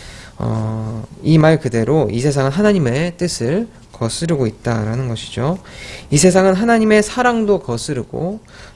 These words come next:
또 예수 그리스도도 영접하지 않은 채 진리를 거부하고 있습니다. 그러므로 이 세상은 하나님의 진노 아래 있을 뿐이고 장차 닥칠 하나님의 불같은 심판을 피할 수 없을 뿐이며,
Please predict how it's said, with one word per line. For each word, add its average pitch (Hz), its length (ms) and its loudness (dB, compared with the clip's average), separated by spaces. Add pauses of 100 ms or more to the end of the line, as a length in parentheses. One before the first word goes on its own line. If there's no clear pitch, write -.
또 151 160 4
예수 165 360 6
그리스도도 160 400 0
영접하지 147 760 0
않은 110 280 -4
채 135 400 -2 (260)
진리를 147 800 2 (100)
거부하고 139 640 2
있습니다. - 520 -4 (1160)
그러므로 196 320 6
이 190 60 4
세상은 202 360 4
하나님의 226 480 4
진노 190 600 4
아래 165 400 4
있을 127 420 0
뿐이고 127 840 2 (140)
장차 127 480 -4
닥칠 123 380 -2
하나님의 175 440 2
불같은 196 480 4
심판을 208 640 2 (280)
피할 208 280 2
수 - 180 -2
없을 127 240 -4
뿐이며, 127 640 -2